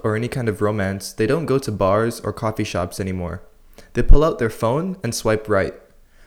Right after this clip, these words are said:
This new dynamic of having a pool of potentials in your pocket to either accept or reject is resulting in a reconfiguration of romantic understanding.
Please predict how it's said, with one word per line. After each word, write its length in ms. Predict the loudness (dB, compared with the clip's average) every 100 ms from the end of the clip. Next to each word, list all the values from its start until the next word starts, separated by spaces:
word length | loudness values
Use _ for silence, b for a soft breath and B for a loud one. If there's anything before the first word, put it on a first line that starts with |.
| b
This 220 | -4 -2
new 100 | 0
dynamic 580 | 2 2 2 0 -4 -8 -10
of 80 |
having 320 | -6 -4 -4 -6
a 40 |
pool 320 | 0 2 2
of 160 | 0 -4
potentials 560 | -8 -6 -4 -2 -2
in 80 | -2
your 120 | -6
pocket 760 | -4 -4 -2 -4 -6 -12 -20 -8
to 160 | -4
either 220 | 0 2 0
accept 500 | -2 -2 -2 -2 -6
or 160 | -4 -2
reject 520 | -2 0 0 0 -6 b b b
is 160 | -2 0
resulting 480 | 0 0 -2 -6
in 220 | -6 -6 -4
a 80 |
reconfiguration 1040 | -4 -4 -6 -6 -4 0 2 2 0 -6 -8
of 180 | -6 -4
romantic 420 | -4 -6 -8 -6
understanding. 680 | -6 -6 -4 -4 -6 -8